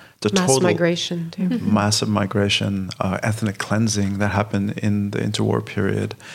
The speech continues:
Speaker 1: You know, these are kind of big mass forces and then what's crucial and what's remarkable about that period is they learned some lessons. They created a new insti-, they created a new international, uh, architecture. And that's what everyone's talking about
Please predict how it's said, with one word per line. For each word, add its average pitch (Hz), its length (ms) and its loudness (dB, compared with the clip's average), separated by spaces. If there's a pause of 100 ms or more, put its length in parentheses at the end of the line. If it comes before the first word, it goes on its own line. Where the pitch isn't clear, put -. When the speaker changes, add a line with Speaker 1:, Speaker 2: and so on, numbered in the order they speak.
(360)
Speaker 1:
You 113 120 -2
know, 110 260 0
these 123 160 0
are 123 40 0
kind 127 160 0
of 101 180 -4
big 127 300 2
mass 104 760 2 (360)
forces - 840 0 (380)
and 113 140 4
then 113 100 4
what's 113 180 2
crucial 202 380 2
and 98 80 2
what's 104 200 2
remarkable 123 440 2
about 113 200 0
that 107 180 -2
period 139 320 2
is 101 280 0 (120)
they 117 120 4
learned 123 300 2
some 113 140 0
lessons. 110 340 0
They 101 140 0
created 117 400 2
a 104 40 0
new 110 140 2
insti-, 107 580 0
they 107 160 2 (280)
created 123 240 2
a - 20 -2
new 117 160 0
international, 101 840 0 (580)
uh, - 240 -2
architecture. 113 680 -4 (580)
And 113 160 0
that's 151 180 -2
what 139 120 2
everyone's 107 360 2
talking 101 360 0
about 95 340 -2